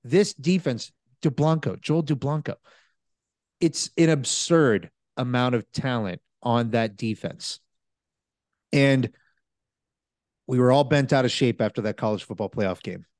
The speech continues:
We were in Dallas. We were upset. We were, we were reeling. We were disagreeing a lot. I think we did a space at one point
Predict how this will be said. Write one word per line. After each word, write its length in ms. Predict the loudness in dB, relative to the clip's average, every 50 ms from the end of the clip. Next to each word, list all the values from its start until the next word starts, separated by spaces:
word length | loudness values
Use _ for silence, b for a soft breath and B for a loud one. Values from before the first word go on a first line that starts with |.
| _ _ 0
We 100 | 2 2
were 100 | 2 2
in 220 | 2 2 2 2 4
Dallas. 520 | 2 2 4 4 4 2 2 0 -4 -10 _
We 120 | -8 -8
were 140 | -8 -6 -2
upset. 540 | -4 -4 -4 -4 -2 0 2 2 0 -2 -4 -10
We 100 | -8 -6
were, 180 | -4 -4 -4 -6 -6
we 140 | -2 0 0
were 120 | 2 2 0
reeling. 540 | 0 2 2 4 4 4 2 2 2 -2 b b b b b b
We 120 | 4 4
were 100 | 4 4
disagreeing 680 | 2 2 0 0 0 0 -6 -8 -8 -6 -4 -4 -2 -2 -2
a 40 | -2
lot. 280 | -2 -2 -2 -4 -4 -8 _ _ _ -12
I 60 | -8
think 160 | -8 -6 -8
we 80 | -8 -6
did 160 | -6 -6 -4
a 40 | -4
space 440 | -6 -6 -2 0 2 2 2 2
at 80 | 0 0
one 160 | 0 -2 -2
point 320 | -2 -2 -2 -2 -2 -2